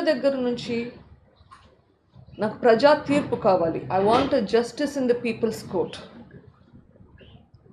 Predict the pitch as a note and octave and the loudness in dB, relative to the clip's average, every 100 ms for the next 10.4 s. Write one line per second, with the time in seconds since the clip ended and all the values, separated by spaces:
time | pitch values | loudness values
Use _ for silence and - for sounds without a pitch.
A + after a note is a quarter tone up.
0 | - - - - - - - G3 A3 B3+ | -20 -20 -20 -20 -20 -10 -2 0 2 2
1 | C4+ - B3+ B3 B3 - - - - - | 0 0 4 4 2 -8 -18 -20 -20 -20
2 | _ _ - A3+ A3 A3 A#3 A#3 - F#3 | _ _ 0 2 2 2 2 2 -6 -4
3 | G#3+ A3+ - - - A#2+ A#2+ - - - | -2 -2 -8 -18 -18 -16 -16 -20 -20 -20
4 | - - - _ _ - - - B3 A#3+ | -20 -20 -20 _ _ -20 -16 -2 -2 2
5 | A3+ C#4 A3+ G#3 F#3+ F3 F3+ - G3 E3+ | 2 2 2 0 2 2 0 -4 -4 -2
6 | D3 D#3+ - G3 F3 B3 C#4+ C#4 C4 - | -4 -6 -6 -4 0 0 0 -4 -4 -4
7 | A#3 G#3+ G#3 A#3 A#3+ A#3+ A3+ G#3+ G#3 - | -2 -2 0 0 0 -2 -2 -4 -4 -6
8 | - - - D#4+ F4 F4+ E4+ - - - | -14 -20 -4 -2 -2 -2 -6 -10 -14 -10
9 | - - - - - - - - - - | -12 -12 -16 -16 -18 -18 -20 -20 -10 0
10 | A3+ - G3 - | 0 0 -4 -4